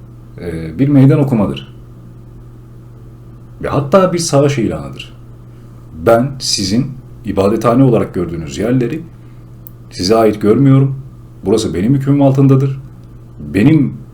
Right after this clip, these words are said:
kontrolüm altındadır ve ben, e, buranın sınırlarını çiziyorum. Siz ancak bu sınırlar içerisinde var olabilirsiniz demenin şovudur. Bu şovu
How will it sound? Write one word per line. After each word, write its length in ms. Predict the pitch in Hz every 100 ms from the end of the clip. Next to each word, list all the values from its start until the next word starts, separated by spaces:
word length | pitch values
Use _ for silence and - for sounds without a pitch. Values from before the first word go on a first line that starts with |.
| - -
kontrolüm 480 | 107 98 104 107
altındadır 680 | 107 104 104 104 135 - - -
ve 220 | 92 85 85
ben, 300 | 131 127 104 - - - - - - -
e, 380 | 80 78 76 98
buranın 220 | 107 113
sınırlarını 540 | 98 104 98 98 110
çiziyorum. 420 | - 107 117 131
Siz 300 | 135 139 - 110
ancak 340 | 117 110 104
bu 60 | 127
sınırlar 340 | 117 104 117
içerisinde 500 | 104 107 101 120 120
var 140 | 101 92
olabilirsiniz 720 | 87 80 78 - 71 - - - - - - - - - - -
demenin 440 | 82 117 104 - - - - - - - - - - - - -
şovudur. 560 | - 131 131 151 107 - - - - - - - - - - - - - - - - - - - - - - - - - - - 92
Bu 380 | 123 143 123 -
şovu 500 | - 113 123 113